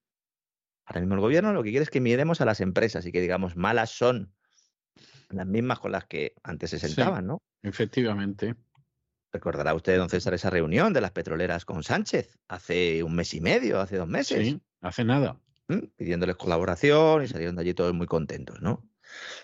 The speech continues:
Speaker 1: Y como ha empezado el lío, pues, y España es un pseudo Estado de Derecho, pues se utiliza la Fiscalía Anticorrupción para ir a por las empresas, que supongo que tenían ahí un montón de casos preparaditos, ¿verdad? Porque, claro, cuando el río suena,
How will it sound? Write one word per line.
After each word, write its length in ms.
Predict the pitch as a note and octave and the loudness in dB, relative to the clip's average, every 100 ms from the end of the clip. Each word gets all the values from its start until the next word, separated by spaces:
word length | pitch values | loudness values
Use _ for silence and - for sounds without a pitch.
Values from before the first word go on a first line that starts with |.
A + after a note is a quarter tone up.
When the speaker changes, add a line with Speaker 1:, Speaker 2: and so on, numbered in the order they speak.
| _ | _
Speaker 1:
Y 160 | - G2+ | -2 0
como 440 | F#2+ F2+ E2 D#2 | 4 4 6 4
ha 20 | G2+ | 4
empezado 380 | B2 D3+ F3 | 2 4 4
el 100 | F#3 | 6
lío, 420 | G#3+ A#3+ C#4 - _ _ | 6 4 4 0 _ _
pues, 640 | G#2 F2+ D2 - - - _ _ - | -2 -2 -2 -8 -14 -18 _ _ -6
y 120 | G2 | -6
España 460 | F#2+ A#2+ C3 C3+ | 0 0 2 0
es 160 | C3 - | 0 0
un 400 | C#3 C3 B2+ B2 - | 0 0 -2 -8 -4
pseudo 440 | - C#3+ C3 A#2+ | 2 2 4 2
Estado 340 | C3+ C#3 C#3 | 2 2 2
de 100 | C3+ | 2
Derecho, 540 | C3 C#3 E3+ - A#3 - _ _ - - _ _ | 2 2 2 0 -4 -4 _ _ -20 -20 _ _
pues 160 | G2+ G2 | -4 -2
se 120 | G2 | 0
utiliza 340 | F#2 G2 A2+ B2+ | 0 0 2 0
la 80 | |
Fiscalía 340 | A2 G2+ F#2+ G#2+ | -2 -2 2 2
Anticorrupción 580 | G#2+ A2+ A2+ - D#3 D3 | 2 0 0 0 0 0
para 160 | F#2+ | 0
ir 80 | G2 | 0
a 60 | F#2 | 0
por 120 | G2 | -2
las 140 | F#2+ | -2
empresas, 560 | G2 G#2+ A#2+ C#3 F3+ _ _ - - _ | -2 0 0 -2 -8 _ _ -20 -20 _
que 100 | C3 | -2
supongo 400 | D3 D3 G#3 F3 | 0 4 6 6
que 100 | B2+ | 4
tenían 400 | B2 C3 D#3 B2 | 0 0 0 0
ahí 160 | B2 D3 | -2 -2
un 80 | C3 | -2
montón 320 | B2+ C#3 C3+ | -2 0 0
de 80 | B2+ | 2
casos 260 | D3+ C3+ | 0 -2
preparaditos, 680 | - A2 A2 G#2+ D3 - C3 | -4 -2 0 2 0 0 0
¿verdad? 380 | A2+ A2+ D3 - - | 2 2 0 -6 -12
Porque, 280 | G2+ - F#2+ | -8 -6 0
claro, 300 | B2+ G#2 F2+ _ _ _ - - - | 0 0 -4 _ _ _ -20 -20 -4
cuando 340 | G#2+ G#2 G#2 | 0 0 0
el 80 | G#2+ | 0
río 180 | B2 C#3 | 2 0
suena, 400 | D3+ D3 G2+ | 2 0 0